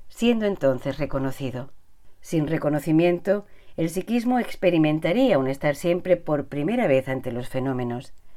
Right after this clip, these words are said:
a pesar de que éstos se repitieran. El olvido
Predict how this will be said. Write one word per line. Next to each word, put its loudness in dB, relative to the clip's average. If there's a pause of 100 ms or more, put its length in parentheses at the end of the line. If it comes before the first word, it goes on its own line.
(200)
a -6
pesar 0
de 0
que 0
éstos -4
se -6
repitieran. -4 (840)
El 4
olvido 4